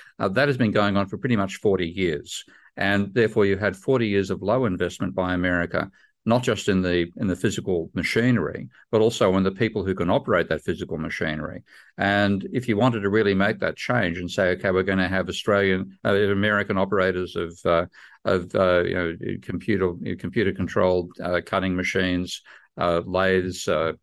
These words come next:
uh, the, the technicians you need, the metallurgists, et cetera, et cetera," you're talking five years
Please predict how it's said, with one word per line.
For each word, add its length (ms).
uh, 300
the, 280
the 80
technicians 680
you 140
need, 420
the 60
metallurgists, 720
et 100
cetera, 260
et 60
cetera," 380
you're 140
talking 360
five 440
years 360